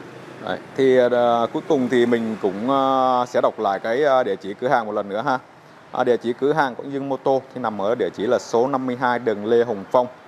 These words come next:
Tân Ung Hiệp, Gia An, Bình Dương nhá. Và số điện thoại cửa hàng là không chín sáu chín tám hai một tám tám sáu anh em nhá. Đấy, mọi chi tiết thắc mắc thì em cứ liên hệ, à, inbox Zalo cửa hàng. Đấy.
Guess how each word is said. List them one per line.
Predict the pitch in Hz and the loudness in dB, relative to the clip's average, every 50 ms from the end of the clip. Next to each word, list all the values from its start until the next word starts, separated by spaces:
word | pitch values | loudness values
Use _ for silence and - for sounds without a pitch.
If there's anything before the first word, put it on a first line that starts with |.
| - - | -10 -4
Tân | - 123 123 | -2 -2 -2
Ung | 123 120 123 | -2 -2 -2
Hiệp, | 131 110 98 - | 0 -2 -2 0
Gia | - 117 | 0 0
An, | 123 135 | 0 0
Bình | 127 110 | -2 -4
Dương | 101 113 127 131 123 | 0 2 2 2 2
nhá. | 135 143 147 147 - - - - - - - - - - - - | 2 0 0 -2 -4 -18 -20 -20 -20 -20 -20 -20 -20 -12 -4 0
Và | 113 113 107 98 | 2 2 2 2
số | - 123 135 | 2 0 0
điện | 147 143 | 0 2
thoại | 135 104 95 95 | 0 0 0 0
cửa | |
hàng | 117 139 120 113 | 0 -2 0 0
là | 110 107 | 2 0
không | 104 - - 139 131 | 0 -2 -2 -4 -4
chín | 123 131 135 147 | -2 -4 -4 -2
sáu | - 147 139 135 131 | 0 -2 -2 -2 0
chín | 135 131 143 | -2 -2 -2
tám | 139 - 131 139 151 | 0 0 0 0 0
hai | 147 131 | -2 -2
một | 131 135 - - | -2 -2 -2 -2
tám | 117 131 | -4 -2
tám | 135 127 131 131 | 0 -2 -2 -2
sáu | - - 127 127 147 | 0 -2 0 0 0
anh | 165 156 | -4 -4
em | 139 131 135 | -6 -4 -4
nhá. | 143 151 - - - - - - - - - - | -4 -6 -6 -10 -20 -20 -20 -20 -20 -20 -12 -4
Đấy, | - 101 101 117 120 - - - | -2 0 2 2 0 -2 -4 -6
mọi | - 98 98 | -6 -6 -4
chi | - 120 | -4 -4
tiết | - 151 151 - | -2 -2 -4 -2
thắc | 170 156 - | -4 -4 0
mắc | 160 165 - | -2 -2 -2
thì | 147 | -2
em | 120 123 113 | -6 -6 -4
cứ | - 113 131 | -2 0 0
liên | 139 135 127 127 | 2 0 0 0
hệ, | 127 98 92 90 | 0 0 0 0
à, | 87 85 92 92 - - - - - - - - - - - - 107 107 | 0 0 -2 -4 -6 -8 -16 -18 -18 -18 -18 -18 -18 -18 -14 -8 -4 -2
inbox | 120 117 147 165 - - 113 107 | 0 2 0 0 -2 -2 -2 2
Zalo | 117 117 120 123 123 123 117 - - - | 2 4 4 4 2 0 -2 -6 -10 -8
cửa | 101 120 | -4 0
hàng. | 135 131 120 101 - - - - - | 0 0 0 0 -4 -12 -18 -12 -6
Đấy. | 107 107 123 | -4 -2 -2